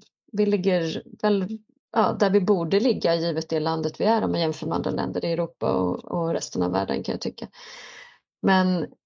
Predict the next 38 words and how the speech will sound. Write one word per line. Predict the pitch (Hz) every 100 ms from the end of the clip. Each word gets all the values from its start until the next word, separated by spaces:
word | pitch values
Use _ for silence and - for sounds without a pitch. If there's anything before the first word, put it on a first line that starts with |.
| _ -
med | 196
det | 190 208
sagt, | - 226 220 -
som | - 196
sagt, | 185 175 -
så | 180
har | 175
alla | - 185 214
<laughs> | 208
länder | 208 180 214
ganska | - 214 - 196 -
långt | 190 156 -
kvar | - 190
då, | 151 156
så | -
att | 185 - - - - - _
vi | 202
är |
bra | 185 208 208
om | 214
man | 190
jämför | 180 165 196
med | 170
andra, | 170 175 190
men | 196 160
vi |
är | 202
fortfarande | 180 185 190
inte | 190
bra | 165 175 160
om | 156
man | 160
jämför | 170 170 170
med | 160
var | 160 170
vi | 175
borde | 170 160 160
vara. | 180 185